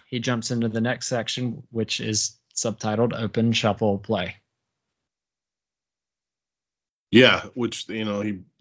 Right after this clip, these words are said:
Speaker 2: like, basically just break-, breaks it down into the fact that you build your, your models and you grab their deck and you're on the table playing.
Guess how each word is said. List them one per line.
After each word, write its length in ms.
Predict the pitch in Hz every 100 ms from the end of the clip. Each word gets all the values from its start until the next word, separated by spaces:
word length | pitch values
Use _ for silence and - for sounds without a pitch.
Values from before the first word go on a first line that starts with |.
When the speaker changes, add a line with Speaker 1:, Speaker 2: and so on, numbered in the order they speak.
| 98
Speaker 2:
like, 200 | 92 -
basically 380 | 95 90 98 95
just 280 | 90 - _ - - - _ _ _ _
break-, 320 | 117 107 -
breaks 240 | 127 123
it 80 | 107
down 240 | 113 113 113
into 220 | 104 101
the 80 | 98
fact 300 | 107 104 104
that 240 | 98 92 _ -
you 360 | 92 101 104
build 460 | 101 92 104 113 101
your, 380 | 113 117 107 107 _ _ _ _ _ -
your 480 | 104 104 107 104 98 _ _ -
models 760 | 98 120 143 165 165 - - -
and 320 | 95 98 98
you 120 | 98
grab 300 | 101 101 107
their 120 | 113
deck 280 | 104 107 117
and 380 | - 104 101 -
you're 340 | 101 95 95
on 200 | 98 98
the 60 | 95
table 280 | - 90 85
playing. 560 | - 92 90 92 92